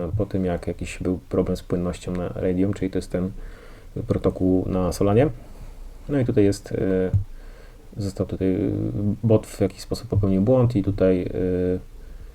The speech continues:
pozwolił na, na sprzedaż poniżej ceny. No i tutaj Dan słusznie zauważył. I dlaczego ludzie pytają, e,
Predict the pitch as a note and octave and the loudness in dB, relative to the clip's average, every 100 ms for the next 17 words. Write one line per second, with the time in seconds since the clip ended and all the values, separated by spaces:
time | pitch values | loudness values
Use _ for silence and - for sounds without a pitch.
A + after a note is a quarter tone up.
0 | - - - - - - - - - - | -18 -20 -18 -18 -18 -18 -14 -12 -8 0
1 | G2 F#2+ F#2+ F#2 E2+ E2+ F2+ E2+ - F2 | 2 4 4 2 0 0 -2 -2 0 0
2 | - F#2+ F2 E2+ - G#2+ G2 F#2+ - - | 0 0 2 0 2 2 2 0 -6 -16
3 | - - - - A#2+ A#2 G2 G2 F#2+ F#2+ | -14 -14 -16 2 4 6 4 2 2 0
4 | F2 E2+ F2 E2+ F2+ G2 F#2+ - - - | 0 2 2 2 2 4 2 0 -14 -18
5 | - - F#2+ F#2 F#2+ G2+ G2+ G2 G2 F#2+ | -18 -4 0 2 2 2 2 4 4 4
6 | F2+ - - - - - - F#2+ F#2+ G2 | 2 -4 -16 -20 -20 -20 -6 2 4 4
7 | F#2+ F#2+ - F#2 F2+ | 2 0 -4 -2 -2